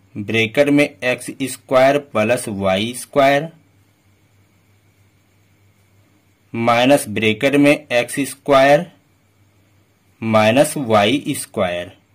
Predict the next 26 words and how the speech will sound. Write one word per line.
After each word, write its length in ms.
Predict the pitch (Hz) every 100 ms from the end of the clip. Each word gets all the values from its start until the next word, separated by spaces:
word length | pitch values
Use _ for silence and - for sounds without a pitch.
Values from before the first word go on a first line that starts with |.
| _ _ _ _ _ _ _ _
अब 160 | 120 123
यहां 280 | 131 143 147
हम 140 | 147
ब्रैकेट 400 | 123 117 110 135
खोलेंगे 460 | - 135 139 143 139
दो 260 | 110 110 120
से, 320 | - 143 160 - _ _ _ _ _ 117
तो 80 |
हो 160 | 110 113
जाएगा 420 | 117 123 127 131
दो 480 | 117 104 113 123 139 135
एक्स 260 | 135 - 139
स्क्वायर 640 | - - 135 135 143 156 - _ _ _ _ _ _ _ _ _ _ _ -
प्लस 300 | 113 127 -
दो 320 | 110 101 110 117 131
वाई 320 | 131 135 139
स्क्वायर। 640 | 135 - 143 139 143 147 151 _ _ _ _ _ _ _ _ _ _ _
यहां 240 | 113 117 127
माइनस 400 | 120 113 123 135
से 120 | 156
ब्रैकेट 400 | 139 135 139 143
खोलेंगे 480 | - 143 139 139 139 151 _ _ _ _ _ _ _ -
तो 80 | 123
माइनस 600 | 120 107 104 110 127 - -
एक्स 260 | 139 127 147
स्क्वायर 600 | 131 - 135 139 147 165